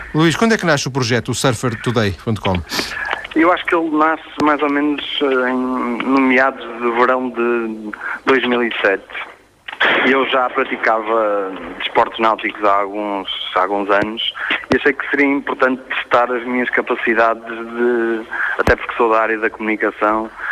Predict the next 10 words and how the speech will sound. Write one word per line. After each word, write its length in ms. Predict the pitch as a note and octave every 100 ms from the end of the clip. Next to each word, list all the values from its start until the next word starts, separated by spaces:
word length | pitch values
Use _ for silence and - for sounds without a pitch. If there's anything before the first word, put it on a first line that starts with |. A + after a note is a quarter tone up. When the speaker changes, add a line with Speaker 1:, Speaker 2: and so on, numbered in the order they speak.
| -
Speaker 2:
de 60 | B2
ver 120 | C3
até 140 | C3 C#3
que 140 | -
ponto 220 | C#3 C3
é 20 |
que 80 | C3
conseguiria 500 | - C#3 - C3 C3+ C3
chegar 440 | - A#2 A#2+ A#2+ A#2+ A#2+ - - - -
online 840 | B2 B2+ B2 A#2 A#2+ B2 B2+ B2